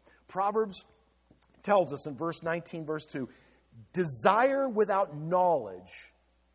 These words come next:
is no good." Desire without knowledge is no good. It's just not gonna work for you. John chapter eight thirty-two, Jesus says, "You will know the truth, and the truth will set you free."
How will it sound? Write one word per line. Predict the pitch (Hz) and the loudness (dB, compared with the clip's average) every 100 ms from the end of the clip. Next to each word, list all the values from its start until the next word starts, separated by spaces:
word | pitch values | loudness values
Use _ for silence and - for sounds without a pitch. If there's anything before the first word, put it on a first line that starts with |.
| _ _ _ _ _ - | _ _ _ _ _ -8
is | 156 143 | -8 -6
no | 147 | -6
good." | 127 110 87 - _ _ _ _ _ _ _ _ _ _ _ _ _ 120 | -6 -8 -12 -16 _ _ _ _ _ _ _ _ _ _ _ _ _ -12
Desire | 190 175 196 | -4 0 2
without | 190 175 170 | 2 -2 -4
knowledge | 165 139 110 | -4 -6 -6
is | 117 | -10
no | 127 | -10
good. | 151 - _ _ _ _ _ _ _ _ | -10 -14 _ _ _ _ _ _ _ _
It's | 147 - | -6 -2
just | 180 - | -4 -2
not | 165 156 151 - | 0 0 0 -6
gonna | 147 | -6
work | 131 147 165 123 - | -4 0 0 -2 -10
for | - | -10
you. | 123 107 98 _ _ _ _ _ - | -10 -12 -16 _ _ _ _ _ -8
John | 127 175 233 | 0 2 0
chapter | 254 247 226 220 190 | -2 -4 -4 -4 -6
eight | 180 175 | -6 -6
thirty-two, | 175 160 151 127 | -8 -8 -10 -12
Jesus | 110 147 165 170 | -12 -12 -12 -10
says, | 156 120 | -10 -10
"You | 131 | -12
will | 143 | -10
know | 123 131 | -8 -8
the | 113 | -8
truth, | - - 233 208 - - _ _ _ _ _ _ _ _ _ _ _ - | -12 -2 0 0 -2 -18 _ _ _ _ _ _ _ _ _ _ _ -14
and | 131 | -14
the | |
truth | - 151 127 | -10 -10 -10
will | 110 | -12
set | - 101 | -16 -16
you | 95 | -18
free." | - 120 80 | -14 -14 -16